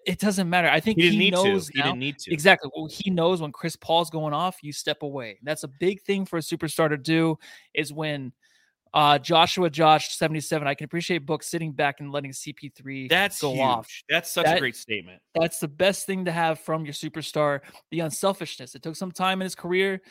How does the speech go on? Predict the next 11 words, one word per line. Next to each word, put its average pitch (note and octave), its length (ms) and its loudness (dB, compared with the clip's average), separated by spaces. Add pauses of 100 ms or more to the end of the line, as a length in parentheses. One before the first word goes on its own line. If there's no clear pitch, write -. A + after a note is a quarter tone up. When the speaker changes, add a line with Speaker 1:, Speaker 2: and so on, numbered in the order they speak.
(280)
Speaker 1:
but D#3 380 0
now D#3 300 2
he's D3+ 220 -2
that D3 220 0
guy, D3+ 540 2
and D3 80 -6
he's C#3+ 180 -8
easy C#3+ 200 -10
to B2 40 -14
play - 220 -12
with. - 260 -16